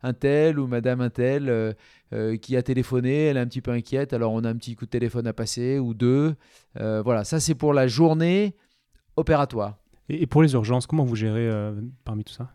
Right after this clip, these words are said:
Speaker 1: Alors, moi, j'ai, j'ai, euh, j'ai, j'ai pas de service, euh, je fais, je fais peu d'urgence, mais enfin, quand même, je prends en charge de la traumatologie parce que j'aime bien ça.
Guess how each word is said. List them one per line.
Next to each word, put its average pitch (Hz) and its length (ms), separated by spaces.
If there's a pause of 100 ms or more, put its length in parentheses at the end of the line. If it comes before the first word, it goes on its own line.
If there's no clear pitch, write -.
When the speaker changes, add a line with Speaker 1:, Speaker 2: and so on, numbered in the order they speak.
Speaker 1:
Alors, 135 280 (140)
moi, 170 120
j'ai, 151 320
j'ai, 143 440
euh, 117 720
j'ai, 117 160 (160)
j'ai 135 120
pas 202 140
de - 60
service, 156 480
euh, 117 580
je - 140
fais, - 100
je 143 140
fais 131 100
peu 202 240
d'urgence, 156 680
mais 156 60
enfin, 151 180
quand 160 140
même, 190 180
je 139 160
prends 170 300
en 160 60
charge 170 260
de 143 100
la 139 80
traumatologie 131 640
parce 175 120
que 139 100
j'aime 120 240
bien 151 240
ça. 175 300